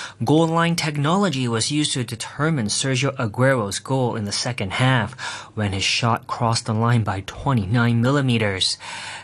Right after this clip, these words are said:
Pep Guardiola's City are one point clear of Liverpool at the top again, but the manager says they still have work to do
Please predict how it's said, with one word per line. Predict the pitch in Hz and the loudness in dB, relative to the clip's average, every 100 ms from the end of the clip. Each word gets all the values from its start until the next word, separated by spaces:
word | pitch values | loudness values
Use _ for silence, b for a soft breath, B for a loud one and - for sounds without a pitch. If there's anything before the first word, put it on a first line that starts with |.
| - | -4
Pep | 165 165 | 0 2
Guardiola's | 156 160 160 160 156 131 | 2 2 4 2 2 0
City | - 175 185 175 | 0 -2 -2 0
are | 127 | 0
one | 135 151 147 | 0 -2 -2
point | 160 160 151 | -2 -2 -4
clear | - 160 | -4 -2
of | 123 113 | -2 -2
Liverpool | 117 165 185 175 131 127 | 0 0 0 -2 -4 -2
at | 131 | -4
the | 127 | -4
top | 127 - 180 | -2 0 0
again, | 139 123 151 185 160 | 0 0 2 2 0
but | 123 | 0
the | 120 | 0
manager | 127 151 139 120 113 | 0 2 0 0 0
says | - 147 147 | 0 0 0
they | 131 123 | -2 -2
still | - 165 156 | -2 -2 -2
have | 139 131 | -4 -2
work | 170 208 | -2 0
to | - | 0
do | 127 139 | 2 2